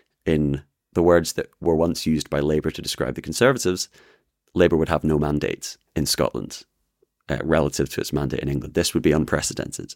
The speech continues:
and, and a very strange situation, particularly for Scotland,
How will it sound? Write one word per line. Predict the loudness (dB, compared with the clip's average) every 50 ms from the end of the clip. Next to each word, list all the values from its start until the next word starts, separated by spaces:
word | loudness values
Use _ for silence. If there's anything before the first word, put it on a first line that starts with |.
| _ _
and, | -6 -4 -4 -4 -6
and | -8 -10 -10 -8 -6
a | -6 -4
very | 0 0 0 2 2 2
strange | 2 2 2 2 0 -2 -2 -2 0 0 0 0 0 -2 -2
situation, | -2 -2 -4 -6 -8 -8 -8 -6 -6 -6 -6 -6 -8 -10 -14 _ _ -20 -20 -20 -20 _ -6
particularly | -6 -4 -2 -2 -2 -2 0 2 2 4 4
for | 2 2 0
Scotland, | 0 2 2 2 2 2 0 -6 -8 -14